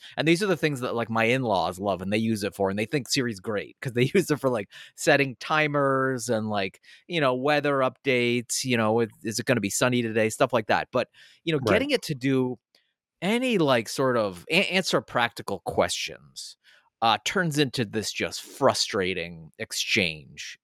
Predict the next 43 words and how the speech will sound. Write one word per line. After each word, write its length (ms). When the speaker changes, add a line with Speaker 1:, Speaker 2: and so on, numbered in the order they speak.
Speaker 1:
You 260
know, 120
it 80
just, 160
it 140
just 200
doesn't 300
work. 200
It 80
falls 300
down. 420
But 380
despite 600
all 160
that, 240
I 20
think 160
Apple 240
knows 320
this. 220
Apple 180
knows 320
it's 140
terrible. 500
It's 200
hesitant 640
to 100
kill, 300
or 80
it 80
has 260
been 160
hesitant 480
to 60
kill 240
Siri 560
because 320
it's 180
so 480
embedded 800
across 640
Apple's, 440
like, 240